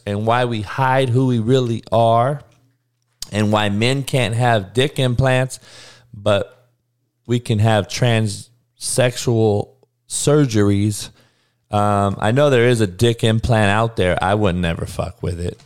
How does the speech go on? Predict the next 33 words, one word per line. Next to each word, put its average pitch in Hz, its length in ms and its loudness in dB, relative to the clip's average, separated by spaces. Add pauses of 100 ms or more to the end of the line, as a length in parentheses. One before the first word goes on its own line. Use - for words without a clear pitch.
(100)
Um, 87 760 -2 (720)
but 123 200 2
we 185 140 2
want, 180 380 2 (1120)
we 156 100 0
want 180 200 4
a 131 40 2
female's 113 500 2
perspective 87 640 -2
on 85 200 0
there. 87 240 -2
You 107 100 -2
know 117 120 0
what 113 80 0
I 110 40 0
mean? 113 400 -4
Gr-, - 200 -2
females 165 640 2 (220)
in 147 120 0
the 147 80 2
room, 151 400 2
you 143 120 -4
guys 143 280 2
are 123 80 4
in 123 80 0
the 120 80 0
room. 127 280 2
You're 135 100 -2
very 139 220 2
comfortable 120 540 -2
now 113 340 2
being 110 360 0
uncomfortable. 113 960 0